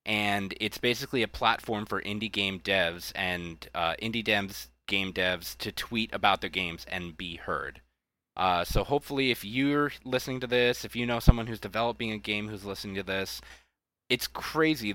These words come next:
If you go to the website, there's a lot, a lot of resources about how to pitch your game. They even give you tips for developing, uh, an elevator pitch, um, creating a press kit for yourself.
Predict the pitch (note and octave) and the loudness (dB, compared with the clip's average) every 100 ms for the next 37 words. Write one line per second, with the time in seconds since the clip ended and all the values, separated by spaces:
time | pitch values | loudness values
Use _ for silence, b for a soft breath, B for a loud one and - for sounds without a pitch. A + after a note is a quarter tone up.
0 | G#2 A#2 B2+ C#3 F#3 G#3+ C#3 C#3 - G#2+ | -4 -6 -2 2 2 2 0 0 0 0
1 | F2 F2+ - _ _ _ - B2 A2+ G#2+ | 0 0 -8 _ _ _ 2 4 6 2
2 | - A2+ G#2+ G#2+ A2+ C#3 C#3+ C#3+ C#3+ C#3+ | 4 2 0 -4 -2 -2 -2 -2 0 0
3 | C#3 B2 B2 B2 B2+ G#2 G2 G#2+ - D3+ | -2 0 2 4 2 0 -2 -4 -2 0
4 | D3+ - F3+ F#3+ - A2+ A2+ A2 - - | 0 0 -4 -4 -4 2 4 4 0 0
5 | B2 C3 A#2 - A#2+ - A#2+ G2+ G2+ G#2 | 2 4 0 -4 -4 -2 -2 -2 -2 -2
6 | A2+ B2+ E3 _ _ _ B2+ - B2+ C#3 | -2 -6 -10 _ _ _ -4 -2 -2 0
7 | C3 B2+ A#2 - - B2+ B2+ - - A#2+ | 0 -2 -4 -4 -2 2 4 4 4 2
8 | G2+ F#2+ F#2 b b _ - B2 A#2 A#2 | 4 4 2 b b _ -4 0 4 4
9 | G#2+ A2 G#2 F#2+ G2 - F2 D#2+ E2 D#2+ | 4 2 0 -2 -4 0 2 2 2 -2
10 | E2+ G#2+ C#3+ D#3+ D#3 - D#3+ D3+ D3 - | -2 0 2 2 2 0 0 0 2 0
11 | - b b - G2+ F#2 F2 F2 - - | 0 b b -4 2 2 2 -4 -8 -4
12 | C3+ A2 G#2+ G#2 G2 - - - B2 - | 0 2 2 0 -2 -6 -4 0 0 0
13 | - D#3 - - C#3+ C#3+ - C#3+ C#3 - | -2 -2 0 0 2 0 2 4 4 0